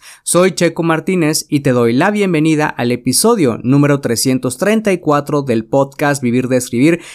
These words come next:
en donde te voy a hablar acerca de los embudos de ventas, qué son y cómo se pueden utilizar en la escritura.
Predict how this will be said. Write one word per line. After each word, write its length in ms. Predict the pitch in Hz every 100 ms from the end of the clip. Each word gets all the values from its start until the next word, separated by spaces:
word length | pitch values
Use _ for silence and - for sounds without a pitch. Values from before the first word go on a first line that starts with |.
| -
en 140 | 202 233
donde 260 | 294 226
te 120 | 214
voy 120 | 143 139
a 40 |
hablar 220 | 135 135
acerca 640 | 139 156 156 151 139 135 _ _
de 140 | 143
los 340 | 165 165 - -
embudos 600 | 156 151 139 165 208 202
de 80 | 131
ventas, 480 | 139 165 139 95 - _ _
qué 180 | - 208
son 360 | - 180 180 -
y 360 | 180 208 196 _ -
cómo 260 | 175 208
se 200 | 190 175
pueden 380 | 170 170 165 160
utilizar 640 | - 180 175 135 139 127 -
en 140 | 135
la 100 | 127
escritura. 760 | 131 139 131 - 127 156 120 -